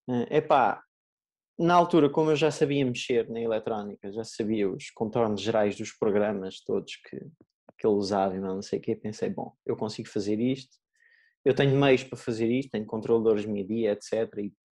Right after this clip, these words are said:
e pedaleira, tenho meios para fazer isto, não vou fazer o concerto sozinho." Pá, dei uma volta brutal à programação, eh, fiz com que desse para, para eu ser autónomo, ok? Porque na altura a pro-,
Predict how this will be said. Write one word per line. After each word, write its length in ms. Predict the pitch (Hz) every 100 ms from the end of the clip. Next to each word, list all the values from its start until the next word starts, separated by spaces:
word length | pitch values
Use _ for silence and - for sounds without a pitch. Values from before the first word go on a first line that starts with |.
| -
e 140 | 117
pedaleira, 800 | 104 92 92 98 110 123 135 139 _ _ _ _ _ _ _ _ _ _ _ -
tenho 180 | 151
meios 140 | 151 151
para 120 | 156
fazer 220 | 143 147
isto, 120 | 151
não 100 | 170
vou 100 | 156
fazer 200 | 151 156
o 40 | 151
concerto 360 | 160 156 151
sozinho." 500 | - 160 143 123 117 - _ _ _ _ _ _ _ _ _ _ _ -
Pá, 240 | - 107
dei 240 | 117 120 127
uma 140 | 131
volta 280 | 131 127 127
brutal 320 | 120 131 117
à 80 | 113
programação, 1040 | 117 110 110 107 - 127 139 156 165 175 _ _ _ _
eh, 240 | 117 120 117
fiz 260 | - 139
com 160 | - 131
que 100 | 127
desse 340 | 127 120 -
para, 760 | - 117 113 110 104 - - - _
para 140 | 127 120
eu 420 | 147 151 139 -
ser 240 | - - 123
autónomo, 640 | 107 - 127 147 185 190 -
ok? 440 | 113 - 117 123 135
Porque 680 | - _ - 101 - - -
na 180 | 113
altura 340 | 101 107 117 107
a 20 |
pro-, 500 | - 113 110 -